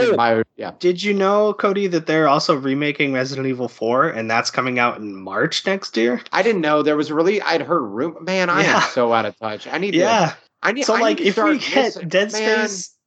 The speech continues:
Speaker 3: Dead
Speaker 2: I
Speaker 3: Space
Speaker 2: need, I
Speaker 3: one
Speaker 2: need to
Speaker 3: remake,
Speaker 2: start, I need to
Speaker 3: Resident
Speaker 2: start
Speaker 3: Evil
Speaker 2: listening.
Speaker 3: four, like,
Speaker 2: <laughs>
Speaker 3: it's gonna be a good year for horror.
Speaker 2: God, I need to start listening to, like, video game podcasts. Are,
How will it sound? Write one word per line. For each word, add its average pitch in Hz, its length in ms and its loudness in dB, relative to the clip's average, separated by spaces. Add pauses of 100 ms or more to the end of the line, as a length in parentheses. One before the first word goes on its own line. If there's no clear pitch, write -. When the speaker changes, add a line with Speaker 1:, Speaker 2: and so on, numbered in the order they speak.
Speaker 3:
Dead 190 160 2
Speaker 2:
I 196 40 -4
Speaker 3:
Space - 380 -2
Speaker 2:
need, 156 60 -2
I 160 80 2
Speaker 3:
one 156 80 -2
Speaker 2:
need 143 60 -4
to 135 80 -4
Speaker 3:
remake, 120 240 -4
Speaker 2:
start, 123 160 -10 (200)
I 165 60 -4
need 196 60 -2
to 151 80 0
Speaker 3:
Resident 202 320 2
Speaker 2:
start - 20 -
Speaker 3:
Evil 190 160 0
Speaker 2:
listening. 190 340 4
Speaker 3:
four, 120 400 -2 (360)
like, 143 360 0 (220)
Speaker 2:
<laughs> - 220 -20
Speaker 3:
it's 196 180 -2
gonna 330 160 4
be 170 120 4
a 143 60 0
good 175 240 2
year 147 240 0
for 107 200 -10
horror. 110 480 -4 (640)
Speaker 2:
God, 104 400 -8
I 175 100 2
need 277 140 -2
to 330 80 -6
start 196 260 -4
listening 156 480 -4
to, 139 120 -6
like, 123 240 -2
video 135 420 2
game 110 560 -2 (220)
podcasts. 120 800 0
Are, 117 140 -2